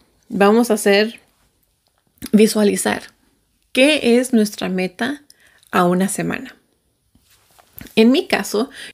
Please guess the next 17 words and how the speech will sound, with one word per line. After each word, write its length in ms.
dedicar 420
cinco 220
minutos 360
diarios 540
a 140
mis 260
metas, 520
eh, 440
que 120
va 100
a 40
ser 360
estirarme 640
por 180
cinco 280
minutos 640
y 400